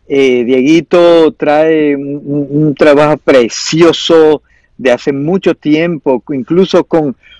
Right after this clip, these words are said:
con, con la banda Tonolec, muy famosa allá en Argentina. Así que Dieguito viene con todo, viene desde Venecia, que está ahorita ya en unos festivales, viene directo aquí a Miami a compartir su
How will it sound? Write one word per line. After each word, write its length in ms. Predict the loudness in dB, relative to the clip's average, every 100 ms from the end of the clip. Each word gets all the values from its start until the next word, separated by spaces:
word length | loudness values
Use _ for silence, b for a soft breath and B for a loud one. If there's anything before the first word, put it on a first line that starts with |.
| b -4
con, 360 | 0 0 -2
con 240 | -4 -2 0
la 100 | 2
banda 380 | 2 2 0 -2
Tonolec, 640 | -2 -2 0 0 -2 -6 _ _ -12
muy 220 | -8 -6
famosa 460 | -4 -2 -2 -2 -2
allá 180 | 0
en 100 | 0
Argentina. 600 | 0 -2 -4 -6 -4 -4 -6 _ _ _ _ _ _ _ _ _ _
Así 200 | -12 -6
que 120 | 0
Dieguito 340 | 2 2 2 2
viene 200 | 2 0
con 260 | -2 -4
todo, 420 | 0 2 4 2 -2 b b b b
viene 320 | -4 0 0 0
desde 240 | 0 0
Venecia, 680 | 0 0 0 -2 -2 0 0
que 100 | -2
está 160 | -4 -4
ahorita 260 | -2 0
ya 300 | 2 2 2
en 120 | 0
unos 200 | -4 -6
festivales, 640 | -6 -8 -4 0 2 0 -2 b b b
viene 220 | -6 -4
directo 340 | 0 0 0 -2
aquí 140 | -2
a 40 | 0
Miami 540 | 2 0 0 -4 -6
a 120 | -6
compartir 360 | -6 -6 -6 -10 _ _ _ _ _ _ _ _ _ _ -6 -6 -6
su 320 | -4 0